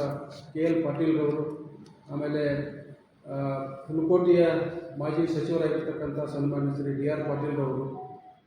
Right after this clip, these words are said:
ನಮ್ಮ ಜಮಖಂಡಿ ಮತಕ್ಷೇತ್ರದ ಮಾಜಿ ಸಚಿವರಾಗಿರ್ತಕ್ಕಂಥ ಸನ್ಮಾನ್ಯ ಶ್ರೀ ಆನಂದ್ ನ್ಯಾಮಗೌಡ್ರವರು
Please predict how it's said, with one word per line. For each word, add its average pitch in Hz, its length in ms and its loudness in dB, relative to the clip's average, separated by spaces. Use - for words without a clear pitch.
ನಮ್ಮ 151 260 0
ಜಮಖಂಡಿ 175 420 6
ಮತಕ್ಷೇತ್ರದ 165 720 2
ಮಾಜಿ 147 240 0
ಸಚಿವರಾಗಿರ್ತಕ್ಕಂಥ 151 1000 0
ಸನ್ಮಾನ್ಯ 139 440 0
ಶ್ರೀ 143 120 -4
ಆನಂದ್ 143 340 0
ನ್ಯಾಮಗೌಡ್ರವರು 135 920 -2